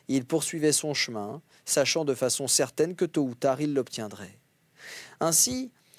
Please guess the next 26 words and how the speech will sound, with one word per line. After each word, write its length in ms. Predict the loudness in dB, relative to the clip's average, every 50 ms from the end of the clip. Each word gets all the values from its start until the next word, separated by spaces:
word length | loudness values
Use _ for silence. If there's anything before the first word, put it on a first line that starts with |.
| -18 _
dans 220 | 0 2 2 4 4
cette 420 | 4 2 2 2 0 _ -4 -2
grande 480 | -2 -2 0 0 2 4 4 4 4 2
expédition 800 | 0 2 2 0 0 0 -2 0 0 0 0 0 2 0 0
vers 240 | 2 4 4 4 4
l'Est, 400 | 4 4 4 4 2 0 0 0
la 180 | 2 2 4 2
viande 300 | 2 0 0 0 0 -2
fraîche 500 | -6 -6 -2 0 2 2 4 2 2 0
constituait 840 | -2 -4 -4 -2 -2 -2 -4 -4 -8 -6 -6 -6 0 2 4 4 4
le 180 | 4 4 0 0
plat 320 | 0 _ 2 4 4 4
du 220 | 2 0 -4 -6
jour. 500 | -6 -6 -8 -10 -10 -8 -8 -6 -4 -2
Le 80 | -2 0
chargement 600 | 2 4 4 4 2 0 0 -2 0 0 0 -2
du 120 | -2 -4 -10
traîneau 360 | -4 -2 0 2 2 2 0
consti-, 540 | 0 -4 -4 -2 -2 -4 -4 -4 -10 -10 -10
consistait 600 | -10 -6 -4 -2 -2 0 0 0 0 2 2 0
surtout 420 | 2 0 -2 -6 -4 -4 -4 -4 -4 -6 -14 -8 -2
en 120 | 0 0 2
munitions 600 | 2 0 0 0 2 2 2 2 2 2 2 2
et 80 | 4 2
en 120 | 2 0
outils, 560 | -2 -4 -6 -8 -8 -8 -8 -10 -12 -12 -14